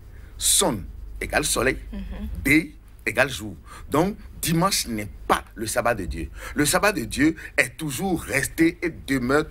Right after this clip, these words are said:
Speaker 1: toujours sabbat aujourd'hui. Donc le monde ne connaît plus, surtout le monde chrétien ne connaît plus,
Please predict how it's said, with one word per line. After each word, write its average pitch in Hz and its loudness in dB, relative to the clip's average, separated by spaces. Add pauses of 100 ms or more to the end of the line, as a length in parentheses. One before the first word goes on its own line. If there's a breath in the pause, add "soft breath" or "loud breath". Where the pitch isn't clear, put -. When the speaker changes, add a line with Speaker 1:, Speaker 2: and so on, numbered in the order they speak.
Speaker 1:
toujours 123 -6
sabbat - 2 (220 loud breath)
aujourd'hui. 101 -6 (460 loud breath)
Donc 180 6
le 180 6
monde 175 4
ne 175 6
connaît 143 0
plus, 156 -6 (140 loud breath)
surtout 185 -2
le 170 4
monde 139 -2
chrétien - 0
ne 143 2
connaît 139 0
plus, 156 -2